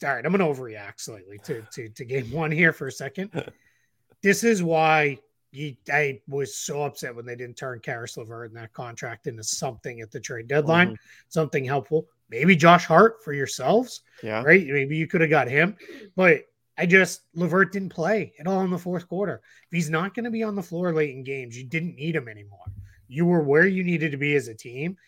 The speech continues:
Speaker 1: Last year, you needed him 'cause you needed to get through after you had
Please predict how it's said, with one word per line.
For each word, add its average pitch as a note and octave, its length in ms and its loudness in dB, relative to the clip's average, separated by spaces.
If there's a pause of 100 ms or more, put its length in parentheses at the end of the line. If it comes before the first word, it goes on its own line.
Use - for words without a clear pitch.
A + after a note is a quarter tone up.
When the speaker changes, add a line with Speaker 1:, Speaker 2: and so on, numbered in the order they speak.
(280)
Speaker 1:
Last A3+ 400 2
year, B3+ 160 -6
you G#3 180 -2
needed E3+ 360 0
him A2+ 240 -10
'cause B2+ 160 -18
you C#3 80 -14
needed D#3+ 360 0
to F3+ 60 0
get D#3+ 260 0
through D3 420 -2
after C3+ 340 -4
you C3 160 -6
had C#3+ 220 -8